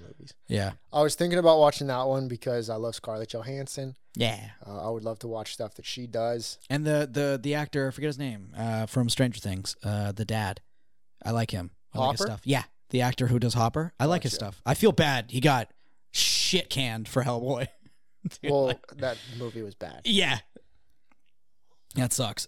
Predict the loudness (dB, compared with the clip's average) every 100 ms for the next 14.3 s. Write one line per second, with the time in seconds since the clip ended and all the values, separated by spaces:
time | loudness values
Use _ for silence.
0 | -2 -2 0 2 2 2 0 0 2 4
1 | 4 0 -4 4 6 8 4 2 -2 -4
2 | -2 -2 0 2 4 2 0 0 -2 -4
3 | -4 -8 -4 -2 0 0 0 -2 -6 -6
4 | -14 -20 -20 -20 -8 -4 -2 -2 -4 -4
5 | -2 -2 -2 -8 -12 -8 8 10 10 10
6 | 10 10 6 6 4 4 2 -2 -6 -4
7 | -4 -2 0 0 0 0 0 -2 -6 -6
8 | -6 -10 -16 -20 -20 -20 -6 -2 -2 -2
9 | -6 -8 -10 -10 -10 -14 -14 -12 -12 -14
10 | -14 -16 -16 -16 -16 -16 -14 -6 -2 0
11 | 0 2 4 4 4 4 2 0 -4 -8
12 | -20 -4 -2 4 4 4 2 2 4 2
13 | 0 -2 0 -2 -2 -8 -6 -2 0 -2
14 | -4 -6